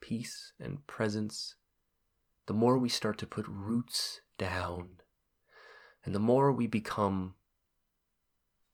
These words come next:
stronger, more sure-footed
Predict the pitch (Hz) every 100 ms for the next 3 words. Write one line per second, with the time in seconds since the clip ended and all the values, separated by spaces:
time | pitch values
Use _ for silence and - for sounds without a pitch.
0 | _ _ _ _ - - 104 131 147 139
1 | - _ _ - 113 117 - - 110 107
2 | - 113 110 - -